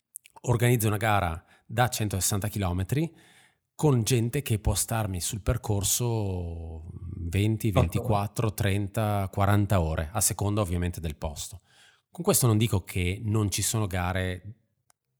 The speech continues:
Speaker 1: di quella distanza in Italia. Il problema è che probabilmente ce ne sono poche e anche l-,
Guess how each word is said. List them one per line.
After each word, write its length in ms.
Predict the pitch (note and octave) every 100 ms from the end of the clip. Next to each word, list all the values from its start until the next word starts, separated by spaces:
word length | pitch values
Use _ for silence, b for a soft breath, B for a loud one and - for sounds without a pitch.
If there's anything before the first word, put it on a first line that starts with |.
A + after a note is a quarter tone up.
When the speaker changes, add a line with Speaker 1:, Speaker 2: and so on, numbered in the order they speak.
| _
Speaker 1:
di 200 | - G#2+
quella 300 | - A#2 G2+
distanza 500 | F#2 - - F#2+ F2+
in 60 | F#2
Italia. 460 | F2 F#2 F2+ F2+ - _
Il 180 | - C#3+
problema 340 | - C3+ F3+ E3+
è 40 |
che 120 | -
probabilmente 720 | - - A2 G#2+ G#2 B2+ E3+
ce 160 | C#3 -
ne 60 | G2+
sono 280 | - A#2 G#2 _
poche 480 | - C#3+ - - F#2+ B B B B B
e 120 | -
anche 640 | A2 C3 - C3 A2 G2+
l-, 420 | F#2+ G#2 - A#2